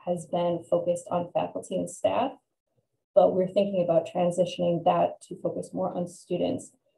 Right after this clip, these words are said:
We know that if students start to get excited about O E R, that will drive interest in O E R, um, in faculty and in administration. And finally, we need to do more assessment.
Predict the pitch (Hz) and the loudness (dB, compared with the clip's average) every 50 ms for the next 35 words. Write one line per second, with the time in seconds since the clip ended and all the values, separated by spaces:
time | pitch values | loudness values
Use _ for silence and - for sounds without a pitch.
0 | _ _ - 190 190 185 185 185 185 185 180 170 - - - 175 175 - - - | _ _ -8 -4 0 2 4 4 6 6 6 4 2 2 0 -2 -2 -4 -8 -6
1 | 208 196 196 190 196 - - - 180 175 175 - - 175 160 180 170 175 - - | -2 -2 -2 -2 -2 -8 -4 -2 0 0 0 -2 -2 2 4 6 6 6 4 2
2 | - - 175 170 - 165 - - - - - - 185 180 180 175 180 - - - | 2 4 4 4 4 2 2 4 4 4 6 6 4 4 4 6 6 6 6 6
3 | - - - - - 185 175 170 170 - 175 175 - - 170 - - - - - | 6 6 4 4 2 -2 0 0 2 2 2 2 0 2 0 0 0 0 0 0
4 | - - - _ _ _ _ _ _ _ - 196 180 - 185 180 170 - 175 175 | -2 -2 -8 _ _ _ _ _ _ _ -4 -4 -2 0 0 0 0 0 -4 -4
5 | - - 165 170 - - - - - - - - - - _ _ _ _ _ _ | 0 0 0 2 2 2 2 2 2 0 -2 -2 -4 -8 _ _ _ _ _ _
6 | _ _ - - 143 - - 139 - 185 170 - 156 - - - - - - - | _ _ -12 -10 -10 -10 -8 -4 -4 -4 -4 -2 -4 -4 -2 -2 -4 -4 -4 -6
7 | 165 165 - - 180 175 175 170 - - _ - 185 185 170 165 165 156 156 156 | -8 -8 -8 -6 -6 -6 -6 -8 -10 -12 _ -4 -2 -2 -2 -2 -4 -4 -6 -6
8 | - - - - - - 175 - - 160 - _ _ _ _ _ _ _ _ _ | -6 -8 -8 -6 -4 -4 -4 -4 -6 -8 -12 _ _ _ _ _ _ _ _ _
9 | _ _ _ _ _ _ _ _ _ _ - 226 226 226 - 240 220 208 214 202 | _ _ _ _ _ _ _ _ _ _ 4 4 4 6 4 4 4 4 6 6
10 | 190 185 190 190 185 - - 190 190 185 180 175 170 165 180 170 - - 165 196 | 6 4 4 2 -2 -4 -4 -6 -4 -2 -2 -2 -2 -2 -4 -4 -6 -8 -8 -6
11 | 175 165 - - - 175 - - - - - - - - - - - - | -6 -4 -4 -4 -2 -2 -2 -2 -2 -4 -6 -6 -8 -10 -10 -10 -10 -12